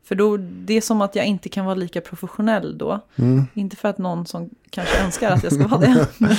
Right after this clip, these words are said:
Speaker 1: det
Speaker 2: Jag
Speaker 1: bara
Speaker 2: klagar
Speaker 1: känns mer
Speaker 2: inte.
Speaker 1: sårbart.
Speaker 2: Ja.
Speaker 1: Så.
Speaker 2: Ja.
Speaker 1: Hur
Speaker 2: Det blir
Speaker 1: känner
Speaker 2: mer
Speaker 1: du?
Speaker 2: aut-, det blir mer autentiskt.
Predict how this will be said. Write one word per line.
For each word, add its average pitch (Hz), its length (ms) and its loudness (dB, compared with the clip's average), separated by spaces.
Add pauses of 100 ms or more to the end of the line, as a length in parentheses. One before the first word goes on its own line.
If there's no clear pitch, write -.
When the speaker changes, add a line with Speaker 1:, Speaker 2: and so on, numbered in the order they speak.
Speaker 1:
det 202 80 -2
Speaker 2:
Jag 214 100 4
Speaker 1:
bara 214 180 6
Speaker 2:
klagar 214 240 4
Speaker 1:
känns 233 180 4
mer - 60 4
Speaker 2:
inte. - 120 2
Speaker 1:
sårbart. 165 460 0
Speaker 2:
Ja. 110 200 0 (880)
Speaker 1:
Så. - 80 -2
Speaker 2:
Ja. 98 60 2
Speaker 1:
Hur 87 80 -2 (1000)
Speaker 2:
Det - 60 -8
blir 107 100 4
Speaker 1:
känner 101 140 6
Speaker 2:
mer 98 80 2
Speaker 1:
du? 101 60 4
Speaker 2:
aut-, - 280 0
det 104 60 -2
blir 104 200 2
mer 98 360 0
autentiskt. - 840 -4